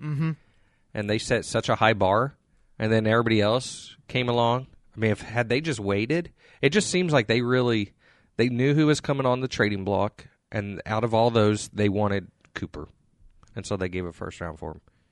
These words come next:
Speaker 2: which makes no sense. I would take Thomas over Cooper, but
Speaker 1: Yeah.
Speaker 2: oh well.
Speaker 1: Whatever, dude.
Speaker 2: Yep.
Speaker 1: Whatever.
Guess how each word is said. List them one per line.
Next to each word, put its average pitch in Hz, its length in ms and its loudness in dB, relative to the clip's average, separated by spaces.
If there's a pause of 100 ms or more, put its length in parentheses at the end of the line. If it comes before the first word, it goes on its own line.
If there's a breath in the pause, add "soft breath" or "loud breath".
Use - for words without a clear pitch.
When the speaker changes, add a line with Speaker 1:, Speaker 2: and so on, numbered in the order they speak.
(920)
Speaker 2:
which - 140 -20
makes 95 240 -8
no 87 100 -8
sense. - 460 -16 (1160)
I 101 80 -4
would 98 100 -2
take 92 180 -6
Thomas 87 360 -6
over 85 180 -8
Cooper, 85 400 -12 (760)
but 80 140 -16 (1200)
Speaker 1:
Yeah. 120 200 -12 (1500 soft breath)
Speaker 2:
oh 120 120 -8
well. 101 120 -4
Speaker 1:
Whatever, 240 540 0
dude. 240 580 -2 (260)
Speaker 2:
Yep. 113 220 -4 (380)
Speaker 1:
Whatever. 180 760 0